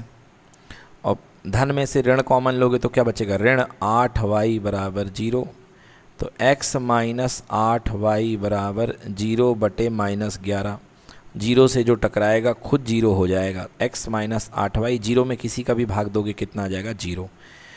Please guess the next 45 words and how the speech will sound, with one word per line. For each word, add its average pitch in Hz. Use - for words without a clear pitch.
तो 117
दो 139
समीकरण 131
हमारे 104
पास 95
बन 92
गए, 101
ये 110
दूसरा 104
समीकरण 95
हमारे 87
पास -
आ 90
गया। 87
एक 123
समीकरण 127
तो 123
हमारे 123
पास 120
है 117
ही 131
है, 143
x -
प्लस 123
वाई 107
बराबर 101
नौ, 143
और -
दूसरा 113
समीकरण 113
x -
माइनस 101
आठ 95
वाई 98
बराबर 85
ज़ीरो। 82
चलिए, 107
समीकरण 139
एक 113
और 120
दो 101
को -
हल 90
करने 85
पर, 87